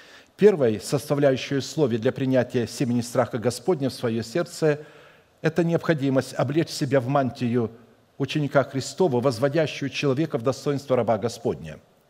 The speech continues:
«Придите, дети, послушайте меня, страху Господню научу вас». Псалом тридцать три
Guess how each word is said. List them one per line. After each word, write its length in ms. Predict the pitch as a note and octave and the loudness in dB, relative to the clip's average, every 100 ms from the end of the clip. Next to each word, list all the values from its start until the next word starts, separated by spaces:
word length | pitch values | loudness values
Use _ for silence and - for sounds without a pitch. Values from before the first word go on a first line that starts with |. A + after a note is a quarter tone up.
| _ _ - - - - | _ _ -20 -20 -20 0
«Придите, 460 | C#3+ C#3+ G3 - F#3+ | 0 2 -2 0 0
дети, 340 | C3+ C3 A#2 | 2 2 0
послушайте 680 | - C#3+ - F#3+ - A#2+ A2+ | -2 0 0 -2 -2 -4 0
меня, 440 | A2+ F#2 D#2 - - _ _ | 0 0 -4 -10 -20 _ _
страху 440 | - - C#3 - | -4 2 2 2
Господню 680 | G#2 G#2 - E3 C#3+ D3 D3 - - | -6 -6 -2 -2 0 -2 -2 -6 -6
научу 560 | G2+ F#2 - C3 A#2+ A#2+ - - | -4 -4 -6 -4 -4 -4 -14 -6
вас». 300 | G#2+ - - | -2 -2 -4
Псалом 380 | - A#2 F#2 - | -4 -4 -4 -4
тридцать 380 | D3 D3 C#3+ | -6 -4 -8
три 240 | - C3+ | -4 -4